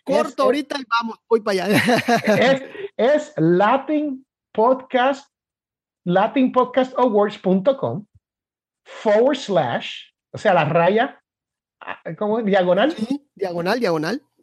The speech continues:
Speaker 2: En inglés, cere-, ceremony. Es C E R E M O N Y.
Speaker 1: Listo, ya la anoté y ahorita terminando, le prometo que voy para allá,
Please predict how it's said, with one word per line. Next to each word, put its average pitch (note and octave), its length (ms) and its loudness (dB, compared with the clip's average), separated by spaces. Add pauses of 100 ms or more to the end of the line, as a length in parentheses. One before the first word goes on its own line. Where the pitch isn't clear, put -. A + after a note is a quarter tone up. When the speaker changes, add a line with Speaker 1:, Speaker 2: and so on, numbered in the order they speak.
(540)
Speaker 2:
En G3 140 4
inglés, F#3+ 560 2
cere-, B3+ 800 -2
ceremony. F#3 1300 -2 (640)
Es A3 280 0
C A3 580 0
E A3 340 2
R C4 540 -2
E G3 300 -2 (180)
M A#3+ 480 0
O G3 380 0
N A3+ 400 -2
Y. E3 540 0 (920)
Speaker 1:
Listo, F#3+ 460 -2 (340)
ya F3 160 -2
la F#3+ 120 2
anoté G#3+ 420 0 (100)
y E3+ 60 -4
ahorita A3+ 340 2
terminando, G#3 640 0
le F3 220 -2
prometo G#3 500 0
que G3+ 80 -2
voy G#3 140 2
para F#3 220 0
allá, C#3+ 280 -2